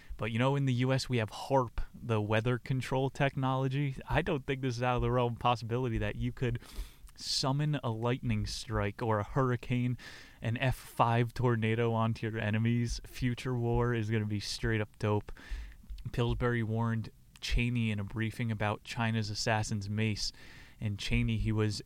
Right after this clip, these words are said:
able to start a new counter-stealth program.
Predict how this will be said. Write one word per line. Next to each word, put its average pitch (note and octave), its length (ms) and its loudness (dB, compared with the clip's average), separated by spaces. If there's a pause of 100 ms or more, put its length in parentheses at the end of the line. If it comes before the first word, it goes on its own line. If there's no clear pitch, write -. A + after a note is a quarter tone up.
able A2+ 240 -2
to A2 500 -4
start - 420 -2
a A2 80 -4
new A2+ 440 -2
counter-stealth A#2 1080 -2
program. G2+ 600 -6